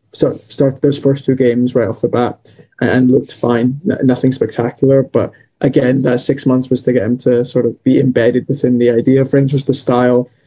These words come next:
a-, and, um, understand the sort of culture he's coming into, 'cause it is very different to the, the soccer culture i-, in the U S. Uh, it's a bit underwhelming, especially when you consider the,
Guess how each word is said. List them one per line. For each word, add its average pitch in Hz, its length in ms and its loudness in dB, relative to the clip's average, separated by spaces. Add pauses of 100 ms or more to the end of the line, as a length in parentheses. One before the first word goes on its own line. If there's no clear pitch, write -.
(200)
a-, 131 60 0
and, 120 420 2
um, 117 460 -2 (680)
understand 139 540 2
the 139 40 0
sort 127 140 0
of - 100 -6
culture 135 360 0
he's 147 120 0
coming 147 260 0
into, 147 300 2
'cause 139 180 -4
it 135 60 4
is 131 140 0
very 120 220 2
different 127 360 -2
to 117 320 0
the, 135 200 0
the 120 160 4
soccer 135 420 -2
culture 143 520 2 (180)
i-, 147 40 2 (100)
in 131 120 4
the 127 100 4
U 127 160 4
S. 143 360 -2 (440)
Uh, 123 160 0
it's 151 240 2
a 160 40 4
bit 160 340 0
underwhelming, 151 880 2
especially 143 480 0
when 139 80 4
you 135 80 0
consider 143 440 2
the, 143 120 -10